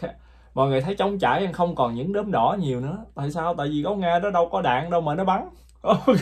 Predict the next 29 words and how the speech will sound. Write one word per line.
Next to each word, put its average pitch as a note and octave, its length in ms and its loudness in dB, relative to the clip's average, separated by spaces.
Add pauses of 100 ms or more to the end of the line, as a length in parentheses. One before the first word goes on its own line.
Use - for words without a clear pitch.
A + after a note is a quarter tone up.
(500)
mọi C#3+ 180 0
người C#3 220 -6 (380)
tưởng D#3 160 0
tượng C#3+ 220 2 (220)
hai G#3+ 320 0
chục - 200 -2
cái G#3+ 100 -6
kho F#3 200 0
đạn C#3 300 -2
là A#2+ 100 -4
nó C#3+ 180 -6
chứa B3 260 -2
biết D#4+ 340 -2
bao F3+ 200 0
nhiêu F#3 280 -2
là C#3 100 -2 (100)
chục C#3 160 2 (100)
ngàn, B2+ 380 -4
mình A2 160 -10
xin B2+ 400 -8
lặp G#2+ 200 -8
lại G#2+ 160 -6
là A2+ 120 -10 (260)
hàng B2+ 300 -4 (140)
chục D#3+ 240 0 (140)
ngàn C3 360 -4 (880)
cái F3 120 -6
viên D#3 220 -6
đạn. B2 340 -4